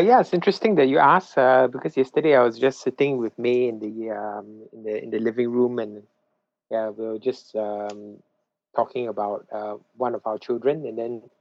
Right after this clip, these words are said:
we're just looking at the photos, um, that was on display before us, uh, some family photos, and those photos were taken when the children were much younger.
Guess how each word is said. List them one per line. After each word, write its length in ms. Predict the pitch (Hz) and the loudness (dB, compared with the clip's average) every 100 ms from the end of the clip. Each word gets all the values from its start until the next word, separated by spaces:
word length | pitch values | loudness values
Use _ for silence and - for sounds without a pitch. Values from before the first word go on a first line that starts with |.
| _ _ _ | _ _ _
we're 80 | 123 | -4
just 180 | 135 | 0
looking 300 | 123 - 151 | -2 0 0
at 80 | 120 | 0
the 60 | 110 | 0
photos, 680 | - 123 - 127 127 127 - | -4 -4 2 2 2 -4 -8
um, 500 | 104 104 104 104 107 | -8 -6 -8 -12 -10
that 100 | 110 | -8
was 200 | 107 107 | -6 -8
on 140 | 113 104 | -10 -12
display 500 | 107 - - 120 120 | -16 -14 -2 0 0
before 460 | 104 - 107 110 | -4 -8 -4 -2
us, 280 | 139 - _ | -4 -12 _
uh, 560 | 107 101 101 104 110 110 | -10 -8 -10 -10 -12 -12
some 180 | - 120 | -12 -10
family 400 | - 110 117 117 - | -6 -6 -6 -8 -8
photos, 400 | 107 117 110 - | -6 -6 -8 -10
and 220 | 104 104 _ _ _ _ _ | -16 -16 _ _ _ _ _
those 140 | 131 131 | -4 -2
photos 520 | - 123 123 123 - | 0 -2 0 -2 0
were 100 | 110 | -4
taken 440 | - 117 - 123 113 | -2 0 2 2 4
when 320 | 104 104 101 | 4 2 -4
the 80 | 101 | -4
children 420 | - 120 123 120 | 4 6 6 4
were 80 | 104 | 2
much 260 | 107 - | 0 0
younger. 440 | 113 107 107 139 | 0 0 2 0